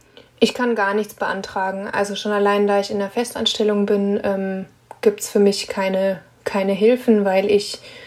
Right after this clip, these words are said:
im Moment sind wir alle auf Kurzarbeit am Theater und, äh, genau, und ich glaub, und dann ist man sozusagen raus, was das betrifft, dass, ähm, Hilfen bekommen im Moment nur die, die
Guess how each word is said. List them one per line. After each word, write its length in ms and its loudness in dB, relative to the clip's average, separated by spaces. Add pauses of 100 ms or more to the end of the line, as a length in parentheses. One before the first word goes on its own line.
(440)
im 120 0
Moment 360 2
sind 220 -2
wir 140 0
alle 160 0
auf 160 -6
Kurzarbeit 1040 -2
am 200 0
Theater 760 -2
und, 440 -4
äh, 300 0 (600)
genau, 260 4
und 80 0
ich 80 -4
glaub, 360 4
und 340 -2
dann 240 0
ist 180 -2
man 140 4
sozusagen 540 -2
raus, 440 0
was 140 -2
das 120 -4
betrifft, 420 -2
dass, 260 -4
ähm, 400 -2 (120)
Hilfen 440 2
bekommen 320 0
im 100 -2
Moment 380 0
nur 220 4
die, 280 0
die 340 -2